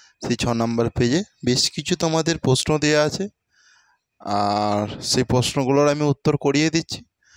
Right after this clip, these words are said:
তো তোমরা প্রত্যেকে মন দিয়ে দেখো। দেখো, এরপরে, আহ, দেখো, এর আগের পেজটা তোমরা অবশ্যই দেখো। আগের পেজে দেখো, এখানে তোমরা দেখতে পাচ্ছ তিন থেকে শুরু আছে। তো আগের পেজে এক, দুই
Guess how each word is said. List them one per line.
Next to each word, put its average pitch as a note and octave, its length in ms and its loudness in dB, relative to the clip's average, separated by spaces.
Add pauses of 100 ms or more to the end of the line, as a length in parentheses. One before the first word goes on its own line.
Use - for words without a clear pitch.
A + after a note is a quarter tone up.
(220)
তো A2 100 0
তোমরা A#2+ 260 0
প্রত্যেকে C#3+ 500 -2
মন D#3 240 0
দিয়ে D#3+ 120 2
দেখো। D#3 320 -2 (220)
দেখো, A2 220 -4 (760)
এরপরে, D#3+ 480 2
আহ, C3 640 0
দেখো, A#2 260 0
এর C3+ 280 4 (100)
আগের C3 340 0
পেজটা E3+ 340 2
তোমরা E3 240 2
অবশ্যই D#3+ 380 2
দেখো। D#3 400 -2
আগের C#3 360 -2
পেজে E3 280 2
দেখো, D#3 360 0 (460)
এখানে E3 300 0
তোমরা F3+ 220 0
দেখতে F3+ 300 -2
পাচ্ছ F#3 220 2 (100)
তিন F3+ 220 -4
থেকে E3 280 -2
শুরু B2+ 320 2
আছে। A#2+ 320 0 (760)
তো C#3 80 2
আগের C#3 340 2
পেজে F3+ 360 0
এক, D3+ 340 -4
দুই F#3 220 0